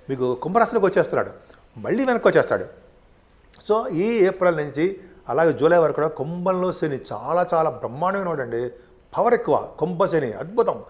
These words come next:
పదకొండు ఇంట్లోనంటే బాగా లాభాలు గణిస్తారు, ఇంకా బాగా అనేక రకాలుగా ప-, ప్రాఫిట్స్ సంపాదిస్తారు. అద్భుతం అండి. ఇక ట్వెల్త్ హౌస్లోకి వద్దాం సార్.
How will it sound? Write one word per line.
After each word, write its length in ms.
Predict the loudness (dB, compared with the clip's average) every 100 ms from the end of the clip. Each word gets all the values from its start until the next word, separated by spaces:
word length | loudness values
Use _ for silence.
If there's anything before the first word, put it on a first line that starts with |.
| -20 -14 -8
పదకొండు 320 | -4 -2 -2
ఇంట్లోనంటే 500 | -2 -2 -2 -4 -6
బాగా 440 | -6 -6 -6 -4
లాభాలు 440 | -4 -6 -4 -4 -4
గణిస్తారు, 640 | -6 -8 -4 -2 -2 -4 -6 -14 -14
ఇంకా 160 | -8 -2
బాగా 460 | 0 2 2 0 -14 -12
అనేక 320 | -6 2 2
రకాలుగా 600 | 2 0 2 2 2 0 -6 -20 _ _ _ -12
ప-, 40 |
ప్రాఫిట్స్ 520 | -12 -4 -2 0 -2 -2
సంపాదిస్తారు. 540 | 0 2 0 -2 -8 -10 -20 _ -14
అద్భుతం 360 | -6 -2 -2
అండి. 160 | -2 -4
ఇక 420 | -6 -10 -8 -6
ట్వెల్త్ 340 | -2 0 4
హౌస్లోకి 340 | 6 6 4 2
వద్దాం 200 | 0 0
సార్. 240 | 0 -2